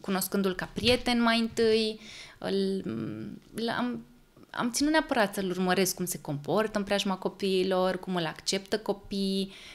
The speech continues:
ca vibrație, ca om, ca prezență, ca.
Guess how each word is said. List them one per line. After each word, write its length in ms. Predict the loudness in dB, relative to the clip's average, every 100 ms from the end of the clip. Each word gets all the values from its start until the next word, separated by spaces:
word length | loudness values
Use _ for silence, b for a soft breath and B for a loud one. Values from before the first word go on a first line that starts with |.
| B
ca 280 | -4 -4 -4 -6
vibrație, 800 | -4 -2 0 0 0 0 -4 -6
ca 160 | -4
om, 320 | -2 0 0 -2
ca 100 | -6
prezență, 720 | -4 -2 0 0 0 -2 -4 -8
ca. 260 | -6 -6